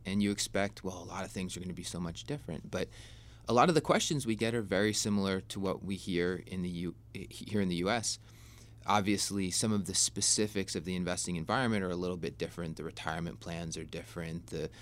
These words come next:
government pensions are different. But when it comes to investing in stocks, it's, people are concerned about the market's been going up for a while. Valuations look stretched. Is the market about to turn and <laughs> everything heads south? Um, we have a lot of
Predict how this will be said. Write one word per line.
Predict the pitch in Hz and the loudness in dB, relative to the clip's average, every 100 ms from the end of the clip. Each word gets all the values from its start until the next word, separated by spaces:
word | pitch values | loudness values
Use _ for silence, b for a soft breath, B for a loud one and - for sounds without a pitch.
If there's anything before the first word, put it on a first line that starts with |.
| B B - | B B 2
government | 92 90 85 | 4 4 2
pensions | - 90 - 85 82 | 0 0 2 0 0
are | 80 | 0
different. | 85 - 82 82 87 | 0 0 0 0 0
But | 92 | 2
when | 107 | 4
it | 104 | 2
comes | - 117 117 - | 2 2 2 2
to | - 98 | 2 4
investing | 90 87 - 101 | 4 4 2 0
in | 87 | 0
stocks, | 87 - 170 131 - | 0 -2 -2 -4 -2
it's, | 92 - - B B B B B - | -2 -2 -6 B B B B B -2
people | 107 101 110 | 2 4 4
are | |
concerned | 110 117 - 117 135 101 | 4 2 4 4 4 2
about | 85 85 85 78 - - B B B | 2 2 2 2 -2 -10 B B B
the | |
market's | - - - - | -10 -10 -10 -4
been | 87 | 0
going | 87 87 117 | 2 4 4
up | - | 2
for | - | -2
a | 95 | -2
while. | 82 82 80 | 0 -2 -2
Valuations | 82 87 92 95 92 - 87 | -2 0 2 2 2 2 2
look | 87 - | 2 0
stretched. | - 113 113 - 92 | 2 2 2 0 0
Is | 82 - | -2 -2
the | 85 80 82 | 0 2 0
market | 78 78 85 90 | 0 0 0 2
about | 85 92 | 2 2
to | 87 | -2
turn | - 90 92 | -2 0 2
and | 85 85 - | 2 0 -4
<laughs> | - | -4
everything | - - - 123 | 0 0 6 6
heads | - 95 - | 8 6 8
south? | 135 135 - - B B B B | 8 8 6 -4 B B B B
Um, | 85 82 78 - - - - 113 | 4 6 6 4 -4 -12 -4 4
we | 110 | 6
have | 98 98 95 92 - | 6 6 6 6 4
a | 92 | 4
lot | 92 90 92 | 6 6 6
of | 95 92 | 6 4